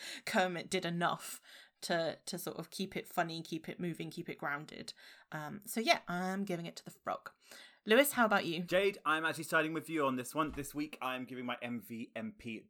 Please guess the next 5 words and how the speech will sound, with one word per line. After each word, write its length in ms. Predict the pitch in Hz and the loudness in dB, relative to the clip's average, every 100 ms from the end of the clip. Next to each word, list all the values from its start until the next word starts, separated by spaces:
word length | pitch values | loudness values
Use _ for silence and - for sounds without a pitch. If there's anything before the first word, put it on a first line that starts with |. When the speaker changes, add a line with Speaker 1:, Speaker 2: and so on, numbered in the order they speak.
| - | -10
Speaker 2:
to 200 | 117 95 _ _ _ _ _ _ - | -8 -8 _ _ _ _ _ _ -12
Kermit. 400 | 95 85 87 - - - | -8 -8 -8 -12 -18 -6
I 440 | 110 113 107 110 101 _ _ _ _ _ _ _ | 0 0 0 -4 -8 _ _ _ _ _ _ _
Speaker 1:
Woo! 60 | 427 539 494 | 0 2 2
Speaker 2:
Yes, 440 | 233 269 254 208 | 2 4 2 0